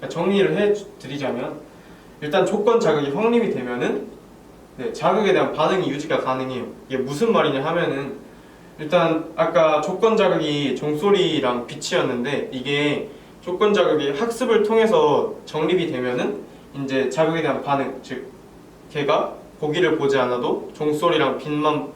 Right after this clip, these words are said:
봐도 이제 침을 좌절좌절 흘리는 그런 걸 말을 해요. 그 밑에 조건 자극 없이 무조건 자극이, 아니, 조건 자극이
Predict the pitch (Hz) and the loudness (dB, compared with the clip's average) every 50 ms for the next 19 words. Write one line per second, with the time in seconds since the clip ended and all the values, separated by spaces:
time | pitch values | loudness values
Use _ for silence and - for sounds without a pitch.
0 | - - - - - - 139 135 - - - - - - - - - - - - | -18 -20 -20 -20 -4 0 0 0 0 0 -2 -4 -4 -6 -12 -16 -20 -20 -20 -20
1 | - - 139 135 117 127 127 123 117 113 - - - - - - 214 208 202 175 | -18 -10 -10 -6 -4 -2 -2 -2 -2 -4 -6 -10 -14 -14 -8 -4 -2 2 2 2
2 | - - - 131 131 127 127 123 151 175 175 175 160 135 - 101 - - - - | 2 2 2 0 0 0 -2 -2 -2 -2 -2 -2 -2 -4 -4 -6 -10 -12 -16 -20
3 | - - - - - - - - - - 151 135 135 127 123 117 - 120 117 117 | -20 -20 -20 -20 -20 -20 -20 -20 -14 -8 -4 -2 -2 -2 -2 -2 -2 0 -2 -2
4 | 117 - 107 - - - - - - - - - - - - - - - - - | -2 -4 -6 -10 -10 -12 -14 -18 -20 -20 -20 -20 -20 -20 -20 -20 -20 -20 -20 -20
5 | - - - 127 - 139 135 - 147 123 - - - - - - - - - - | -20 -20 -18 -14 -14 -12 -12 -12 -10 -12 -12 -12 -14 -20 -20 -20 -20 -20 -20 -20
6 | - - 208 202 208 247 247 226 226 214 196 185 156 147 139 - - - 151 - | -10 -8 -6 0 2 4 4 6 6 6 4 4 2 2 2 0 -4 -4 -6 -8
7 | 131 - 185 190 - - 139 - - - 139 139 131 123 120 117 113 113 113 - | -4 -2 -2 2 2 2 2 2 0 -2 -2 -2 -4 -4 -4 -6 -6 -8 -12 -14
8 | - - - - - - - - 143 139 139 139 196 196 - 220 208 196 180 165 | -18 -20 -20 -20 -20 -20 -14 -8 -6 -6 -4 -4 -4 0 0 2 2 4 2 2
9 | 143 135 135 139 - 226 - - | 2 2 0 0 0 -2 -2 -4